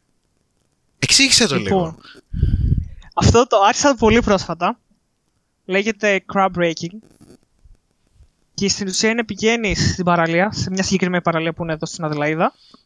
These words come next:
Speaker 2: και με κάτι τζουγκράνες πιάσεις τα καβούρια. Τώρα για να σου το εξηγήσω καλύτερα, μπορώ να σου στείλω ένα βίντεο στο YouTube για να το δεις.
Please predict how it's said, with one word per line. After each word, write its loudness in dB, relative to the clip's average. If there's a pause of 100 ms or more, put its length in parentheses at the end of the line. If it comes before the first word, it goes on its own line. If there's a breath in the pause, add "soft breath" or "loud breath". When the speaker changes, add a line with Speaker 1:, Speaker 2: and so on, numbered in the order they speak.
(100)
Speaker 2:
και -6
με -4
κάτι 0
τζουγκράνες -2 (460)
πιάσεις 0
τα 0
καβούρια. -2 (1700)
Τώρα 4
για 4
να 4
σου -2
το -2
εξηγήσω 0
καλύτερα, 0
μπορώ 2
να 0
σου -4
στείλω 0
ένα 4
βίντεο -2
στο -6
YouTube -4
για -2
να -2
το -6
δεις. -6